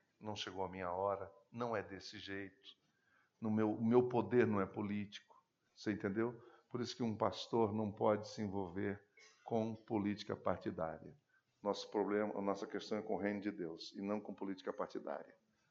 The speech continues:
Você tá entendendo? Então deixa eu dizer uma coisa pra você. O Senhor Jesus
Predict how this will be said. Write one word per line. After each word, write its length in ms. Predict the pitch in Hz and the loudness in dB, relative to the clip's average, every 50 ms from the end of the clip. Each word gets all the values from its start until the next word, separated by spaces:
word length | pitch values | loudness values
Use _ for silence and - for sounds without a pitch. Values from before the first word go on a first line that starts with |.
| _ | _
Você 160 | - - - | -16 -12 -8
tá 140 | 90 - 101 | -2 -2 -2
entendendo? 520 | 101 98 - 95 95 98 107 107 101 95 - - _ _ _ - _ _ _ _ - | -2 0 -4 -4 -2 0 0 0 -2 -4 -6 -14 _ _ _ -20 _ _ _ _ -10
Então 200 | 104 98 - 110 | -6 -2 0 0
deixa 220 | 107 110 - - | 0 0 -2 -6
eu 40 | 113 104 | -8 -6
dizer 160 | 92 110 110 | -4 -2 0
uma 160 | 107 107 101 | 0 0 0
coisa 240 | 104 113 104 101 107 | 0 0 0 0 0
pra 160 | - 104 98 | -2 -2 -2
você. 320 | 95 104 95 - - 92 | -4 -4 -10 -8 -8 -8
O 80 | 87 85 | -8 -6
Senhor 280 | - - 110 107 110 104 | -4 -2 0 0 0 0
Jesus 640 | 95 101 95 92 95 104 110 107 104 - - - | 0 -2 -6 -6 -4 -4 -4 -4 -4 -8 -14 -18